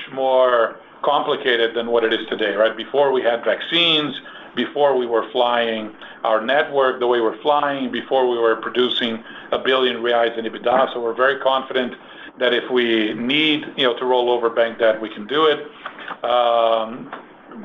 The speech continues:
and we also have a very strong cash position. We ended the year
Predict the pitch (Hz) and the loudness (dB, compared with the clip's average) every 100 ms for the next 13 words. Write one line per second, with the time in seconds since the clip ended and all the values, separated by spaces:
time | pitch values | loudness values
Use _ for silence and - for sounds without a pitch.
0 | - 110 147 156 160 160 160 131 147 147 | -6 -2 0 2 2 2 0 2 0 0
1 | - 147 131 147 151 - 113 104 113 107 | 0 0 2 0 0 -2 -4 -4 -6 -2
2 | 117 123 127 123 120 117 123 123 120 | 0 0 0 -2 -2 0 2 2 0